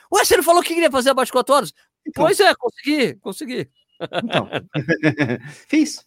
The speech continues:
Speaker 2: <laughs> Horas, né? Se fizesse em duas horas e um, ia ser também abaixo de quatro horas, né?
Speaker 1: E, meu, me lembro, e essa prova do Rio, cara, me lembro que eu fiz, saiu esse tempo que eu tava muito bem treinado mesmo, mas tava muito quente, assim, eu tava correndo com Five Fingers, cara,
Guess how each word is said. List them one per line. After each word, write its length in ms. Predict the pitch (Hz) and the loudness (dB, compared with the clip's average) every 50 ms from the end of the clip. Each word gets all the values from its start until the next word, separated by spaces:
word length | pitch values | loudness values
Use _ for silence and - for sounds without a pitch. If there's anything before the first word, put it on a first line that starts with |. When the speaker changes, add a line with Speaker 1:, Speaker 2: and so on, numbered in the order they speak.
| - - - | -14 -10 -8
Speaker 2:
<laughs> 840 | 180 - 190 - - 202 156 - 185 165 - _ _ - 160 139 - | -4 -2 -2 -2 -2 -4 -4 -4 -6 -8 -8 _ _ -20 -20 -4 0
Horas, 320 | 147 135 - - - - - - | 0 0 0 0 -6 -10 -8 -8
né? 320 | 104 104 104 104 120 120 110 - - - - _ | -6 -8 -8 -8 -10 -12 -14 -14 -20 -20 -20 _
Se 140 | - - 135 | -12 -8 0
fizesse 300 | 127 147 160 156 - 185 | 4 4 4 6 6 6
em 60 | 160 | 8
duas 260 | 147 175 190 170 135 139 | 8 10 8 8 8 8
horas 300 | 160 160 151 156 131 131 131 127 | 8 8 8 6 4 2 0 2
e 100 | 135 143 | 4 6
um, 420 | 143 143 156 175 202 247 311 294 - - 170 135 | 6 8 8 8 6 6 2 0 -2 -6 -8 -6
ia 220 | 139 135 143 175 254 | -6 -4 -4 -6 -6
ser 160 | - - 339 | -8 -8 -8
também 220 | - 359 294 233 185 | -8 -6 -6 -6 -4
abaixo 260 | 147 127 127 120 110 | -4 -4 -4 -4 -6
de 60 | 113 | -10
quatro 240 | - 120 113 - 113 | -14 -14 -10 -8 -8
horas, 220 | 117 117 107 - | -8 -8 -8 -10
né? 120 | 120 123 - _ _ _ _ _ _ _ _ _ _ _ _ | -12 -12 -14 _ _ _ _ _ _ _ _ _ _ _ _
Speaker 1:
E, 60 | - | -8
meu, 200 | 113 117 123 120 | -4 -2 -2 0
me 100 | 110 113 | 0 0
lembro, 180 | 110 117 120 120 | 0 0 2 0
e 40 | 117 | 0
essa 200 | 120 - 127 110 | 0 0 -2 -2
prova 260 | - - 120 127 123 | 0 0 -2 -2 -2
do 120 | 107 104 | -6 -6
Rio, 200 | 92 101 117 131 | -4 -2 -2 -2
cara, 360 | 123 - 107 87 85 85 85 82 | -2 -4 -6 -6 -6 -8 -10 -12
me 160 | 87 95 92 | -12 -10 -8
lembro 200 | 101 117 117 110 | -6 -6 -6 -6
que 80 | - | -6
eu 60 | 117 104 | -6 -6
fiz, 260 | - 143 143 135 - | -4 -4 -4 -2 -2
saiu 220 | - 123 117 135 | -2 0 0 0
esse 160 | 156 - - | -2 -4 -6
tempo 200 | 101 - 143 147 | -6 -6 -8 -4
que 60 | - 139 | -4 -2
eu 40 | |
tava 160 | 113 120 120 113 | 0 0 0 0
muito 180 | 120 117 120 | -2 -4 -2
bem 120 | 107 113 104 | -4 -2 -2
treinado 420 | - 101 98 95 104 110 101 101 | -2 -4 -4 -4 -6 -6 -6 -6
mesmo, 300 | 90 95 113 120 127 131 - _ _ _ _ _ _ _ _ _ _ _ _ _ | -6 -6 -6 -8 -8 -14 -20 _ _ _ _ _ _ _ _ _ _ _ _ _
mas 140 | - 117 120 | -6 -4 -2
tava 180 | - 143 151 | 0 0 2
muito 480 | 151 143 143 147 160 180 202 - - 156 | 2 2 0 2 4 4 4 4 2 0
quente, 400 | 139 - 139 131 135 127 - - | 2 2 4 4 4 2 0 -2
assim, 200 | 95 - - 101 | -4 -4 -2 0
eu 100 | 107 113 | 2 2
tava 200 | 120 - 151 156 | 4 4 2 2
correndo 320 | - - 143 143 151 165 156 | 4 2 2 4 2 0 0
com 120 | - 160 127 | -2 -6 -2
Five 240 | - - 160 143 | 2 2 2 2
Fingers, 480 | 123 - 156 175 175 139 113 87 - - | 2 2 0 2 2 0 0 -4 -4 -8
cara, 280 | - 95 90 90 92 | -14 -14 -14 -14 -18